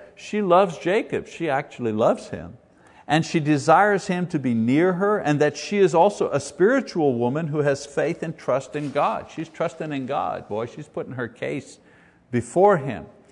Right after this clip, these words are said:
So we keep going, uh, in chapter thirty.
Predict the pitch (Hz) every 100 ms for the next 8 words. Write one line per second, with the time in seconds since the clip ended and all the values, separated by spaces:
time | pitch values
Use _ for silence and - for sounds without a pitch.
0 | - - _ - 156 156 214 208 147 156
1 | 175 214 _ _ _ _ - 113 107 104
2 | 117 110 120 143 143 127 - - 156 139
3 | 170